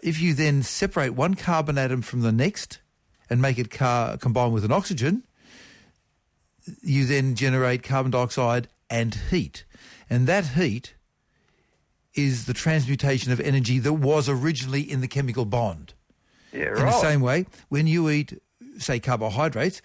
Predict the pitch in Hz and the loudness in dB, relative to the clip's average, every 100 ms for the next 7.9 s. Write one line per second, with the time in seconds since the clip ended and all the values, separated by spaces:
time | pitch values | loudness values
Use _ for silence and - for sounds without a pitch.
0 | - - 180 170 156 135 131 147 135 - | -20 -8 -2 0 2 0 0 -2 -2 -2
1 | 139 131 127 127 151 127 - 127 117 117 | 0 0 0 0 -2 -4 -4 -2 0 0
2 | 113 117 - 127 123 147 135 113 107 107 | -2 -4 -2 -2 0 0 0 0 0 0
3 | 107 104 123 123 - 117 107 - 120 131 | -2 -2 -2 0 0 -2 -4 -4 -4 -2
4 | 117 101 - - 120 110 98 117 135 - | -2 -4 -6 -4 -2 -2 -2 -2 -2 -2
5 | - - 139 147 120 165 170 139 139 127 | -12 -2 0 2 2 2 2 2 0 0
6 | 131 127 - 139 120 113 135 120 127 139 | 0 -2 -2 -2 -2 -2 -2 0 -2 0
7 | 160 127 143 131 110 120 135 147 | 0 2 2 2 2 2 2 2